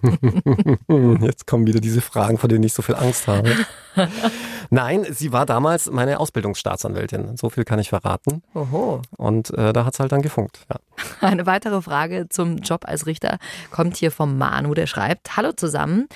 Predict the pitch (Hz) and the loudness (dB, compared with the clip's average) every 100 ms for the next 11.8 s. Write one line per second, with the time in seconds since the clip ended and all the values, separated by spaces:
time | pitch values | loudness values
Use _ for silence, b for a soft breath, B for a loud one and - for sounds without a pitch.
0 | B B B - 262 - - 196 233 196 | B B B -4 -2 -2 -2 2 4 4
1 | 196 190 165 165 233 277 - 170 185 214 | 4 2 4 4 4 2 -2 0 0 0
2 | - - 214 233 - - - 196 - 226 | -2 2 4 4 0 -6 0 0 2 2
3 | 180 190 175 165 131 175 - 220 220 208 | 4 4 4 2 4 2 4 2 2 0
4 | - 151 175 180 - 151 151 - 156 139 | -2 0 2 0 0 0 0 0 0 0
5 | 143 - 147 190 - - 143 131 143 185 | 0 0 4 4 2 2 4 4 4 2
6 | - 196 202 - 151 143 - - 214 285 | 2 2 2 2 0 0 -2 0 2 2
7 | - 175 160 156 - - 147 156 156 160 | 0 2 4 2 0 2 4 4 4 4
8 | - 185 180 - - - - - _ - | 4 2 2 -4 -10 -12 -18 -18 _ -6
9 | - 180 - 170 139 156 190 - 165 151 | 0 0 2 -2 -2 -2 -2 0 -2 -2
10 | - 147 135 139 190 - 135 - 156 185 | -2 -2 0 -2 -2 -4 -2 -2 -2 -2
11 | - 165 147 147 139 143 - 214 | 0 -2 0 0 0 0 0 -2